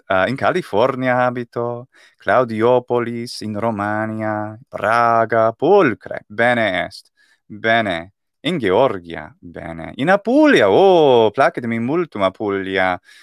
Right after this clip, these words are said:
ah, est pulcra regio in, ah, in Italia, novi. Ego novi, in Belgica, bene, in Londinio, bene, bene scribitis, Pergamus, eh? Nonne in proxima vico habitas.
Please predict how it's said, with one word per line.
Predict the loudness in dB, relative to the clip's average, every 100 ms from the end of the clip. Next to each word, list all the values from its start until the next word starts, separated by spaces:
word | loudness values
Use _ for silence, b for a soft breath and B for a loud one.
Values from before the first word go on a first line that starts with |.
| b b
ah, | -2 2 2 2 0 -4
est | -12 _
pulcra | -2 2 2 2 -2 -8 -4 -2 -2 -4 _
regio | -6 0 -2 -2 -4 -2 -2 -6 _ _
in, | -10 -8 -8 -10 -14 _ b b b b b -20 -6
ah, | -2 0 0 -2
in | -4 -2 -4
Italia, | -6 -2 -2 -2 -4 -6
novi. | -2 2 2 2 0
Ego | 0 2
novi, | 2 2 2 -2 -10 -12 _ -2
in | 0 2
Belgica, | 2 2 2 -2 -4 0 2 2 -2
bene, | -2 0 0 0 -2
in | 0
Londinio, | 0 -2 -4 -4 -2 -4 -6
bene, | -2 0 2 -2 _ _
bene | -4 -4
scribitis, | -4 -6 -6 -6 -14 -20 -8
Pergamus, | -6 -2 0 0 -2 -6
eh? | -6 -8 _ B B B B B _ _ _ -14
Nonne | -8 0 2 2 0
in | -4
proxima | -2 -2 0 -4
vico | -6 -6 -6
habitas. | -8 -10 -16 _ _ -20 -20